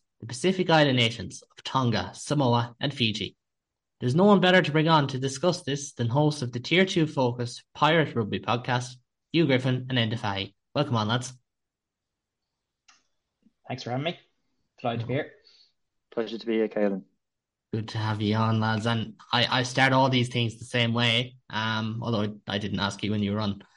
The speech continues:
Speaker 1: for last week's Owen Farrell high tackle debate, but the World Cup preview is nearly over. The hype is rising, you know, et cetera, et cetera. Are ye getting excited? And I'll start with yourself, Enda.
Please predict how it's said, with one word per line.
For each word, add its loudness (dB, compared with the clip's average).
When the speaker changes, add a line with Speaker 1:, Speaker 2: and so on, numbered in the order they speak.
Speaker 1:
for -4
last 0
week's -8
Owen 0
Farrell 0
high 2
tackle 0
debate, -2
but -4
the 0
World 4
Cup 2
preview 4
is 2
nearly -2
over. 4
The -2
hype -4
is -10
rising, 0
you -4
know, -4
et -14
cetera, -4
et -8
cetera. 0
Are 4
ye 2
getting 2
excited? -2
And -8
I'll -6
start 0
with -6
yourself, -4
Enda. -6